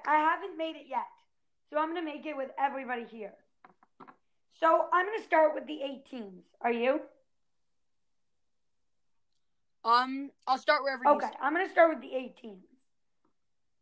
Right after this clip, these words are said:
Speaker 1: Coming in at number eight seed, assuming everybody plays each other. I don't know how they would do it. Maybe, like, a m-, mini tournament, like, three games against
Speaker 2: Well,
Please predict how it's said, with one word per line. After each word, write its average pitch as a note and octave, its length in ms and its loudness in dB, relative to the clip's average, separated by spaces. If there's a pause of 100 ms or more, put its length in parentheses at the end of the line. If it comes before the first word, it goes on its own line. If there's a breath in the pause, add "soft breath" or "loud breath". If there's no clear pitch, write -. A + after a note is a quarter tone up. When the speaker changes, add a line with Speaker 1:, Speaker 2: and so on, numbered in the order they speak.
(160)
Speaker 1:
Coming G4+ 340 2
in D4+ 240 -2
at D4+ 260 -2
number D#4 400 2
eight C#4+ 300 -8
seed, G#3+ 240 -14
assuming C#4 600 -4
everybody C#4+ 480 2
plays A#3+ 360 -6
each A#3+ 180 -8
other. A#3 340 -2 (400)
I D#4+ 60 6
don't G#4 100 8
know G4+ 180 8
how D#4 160 4
they D4+ 140 -4
would G#3+ 160 -16
do C4 160 -14
it. G#3+ 180 -10
Maybe, B3+ 200 -12
like, C4+ 160 -6
a A#3+ 80 -6
m-, G#3+ 300 -14 (840)
mini C4 460 -8
tournament, C#4+ 600 -4
like, A3+ 300 -2 (1080)
three C#4 260 0
games C4 520 2
against A#3 560 -2 (1000)
Speaker 2:
Well, C4+ 380 0